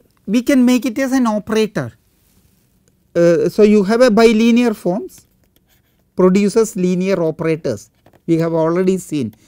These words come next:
So, you have two bilinear forms. A, B gives operators A from H to H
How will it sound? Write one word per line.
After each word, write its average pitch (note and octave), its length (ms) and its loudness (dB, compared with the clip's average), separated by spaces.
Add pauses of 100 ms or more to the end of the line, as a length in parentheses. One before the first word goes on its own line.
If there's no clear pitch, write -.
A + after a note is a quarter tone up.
(140)
So, - 140 -4
you F3 180 2
have F3+ 280 -4
two B3+ 140 0
bilinear A3+ 600 2
forms. - 580 -12 (1800)
A, G3+ 320 0 (800)
B F#3+ 360 4 (920)
gives A3+ 520 2 (1040)
operators F3+ 760 2
A F3+ 220 0
from F3 340 -8 (1120)
H E3+ 320 -4
to A3 220 -4
H D#3+ 340 -8